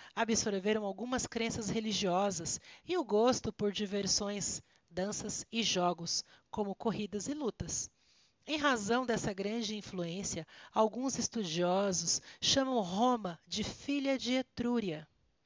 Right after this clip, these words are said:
Além dos etruscos, os romanos foram muito influenciados pelos gregos.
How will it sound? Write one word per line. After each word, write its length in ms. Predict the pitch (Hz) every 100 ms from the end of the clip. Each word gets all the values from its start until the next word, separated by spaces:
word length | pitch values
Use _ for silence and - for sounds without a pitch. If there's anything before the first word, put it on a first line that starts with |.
| _ _ _ _ -
Além 360 | 214 214 220 214
dos 200 | 180 165
etruscos, 640 | 170 233 277 - 180 - - - -
os 120 | 269
romanos 560 | 247 240 202 214 226 -
foram 320 | - 269 262
muito 480 | 214 214 247 254 233
influenciados 840 | 214 214 208 196 185 180 208 226
pelos 280 | - 220 175
gregos. 560 | 160 160 156 165 -